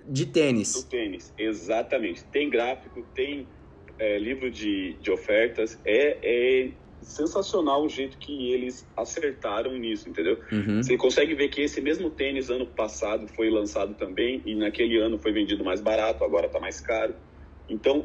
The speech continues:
Speaker 2: tudo vai de acordo com o hype. E lógico que o que aparece nas mídias, se o ator usou o tênis,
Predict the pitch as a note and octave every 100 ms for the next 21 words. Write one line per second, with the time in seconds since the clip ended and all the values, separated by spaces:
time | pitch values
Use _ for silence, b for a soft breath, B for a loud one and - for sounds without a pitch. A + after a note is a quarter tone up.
0 | - F3+ G#3+ E3 C#3+ D3+ C#3+ C3+ C3+ -
1 | D#3+ D3 - C3+ C3 - A#2 A#2 - B2
2 | C3 C#3 - C#3 D#3+ C#3+ C#3+ D#3+ D#3+ E3+
3 | D3+ B2 G2 - B2+ A2+ A#2 A#2 G#2+ -
4 | G2+ G2+ - G2+ A2 G#2+